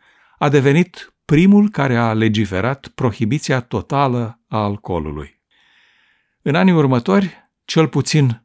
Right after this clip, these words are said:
nouă alte state au adoptat legi similare, dar majoritatea acestora au fost fie abrogate, fie declarate neconstituționale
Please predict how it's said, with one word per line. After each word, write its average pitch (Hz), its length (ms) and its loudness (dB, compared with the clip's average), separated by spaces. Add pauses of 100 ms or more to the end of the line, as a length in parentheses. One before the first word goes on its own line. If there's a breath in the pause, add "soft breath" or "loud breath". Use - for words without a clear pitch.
nouă 143 520 2
alte 117 320 -4
state 123 640 -6 (220)
au 135 180 0
adoptat 127 520 -2
legi 131 340 0
similare, 95 800 -4 (440)
dar 113 240 -2
majoritatea 101 680 0
acestora 151 500 -4
au 190 80 0
fost - 580 -6
fie 156 400 2
abrogate, 104 800 -2 (240)
fie 175 340 0
declarate 107 640 -4
neconstituționale 113 1400 -6